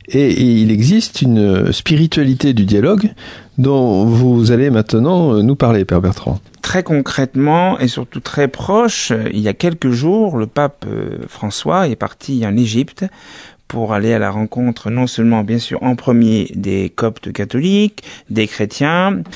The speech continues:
Speaker 2: qui représenteraient à peu près huit à dix pour cent de la population, et puis aussi rencontrer,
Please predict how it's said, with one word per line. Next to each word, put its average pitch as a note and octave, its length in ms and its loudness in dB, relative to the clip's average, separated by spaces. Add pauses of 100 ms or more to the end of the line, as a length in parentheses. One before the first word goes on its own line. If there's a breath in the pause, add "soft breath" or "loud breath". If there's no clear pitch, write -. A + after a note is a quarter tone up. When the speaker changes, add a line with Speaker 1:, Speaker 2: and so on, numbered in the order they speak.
(280 loud breath)
Speaker 2:
qui - 80 -4
représenteraient A2 880 -2
à G2+ 40 -4
peu G2 120 -12
près A2 340 -2
huit G#2 320 -2
à F#2 60 -4
dix G#2+ 160 -8
pour - 180 -12
cent A2+ 220 -4
de G#2 40 -6
la F#2 60 -10
population, C3 800 -4 (420 loud breath)
et C3 120 0
puis D#3 480 0
aussi D3 360 0
rencontrer, A#2+ 920 0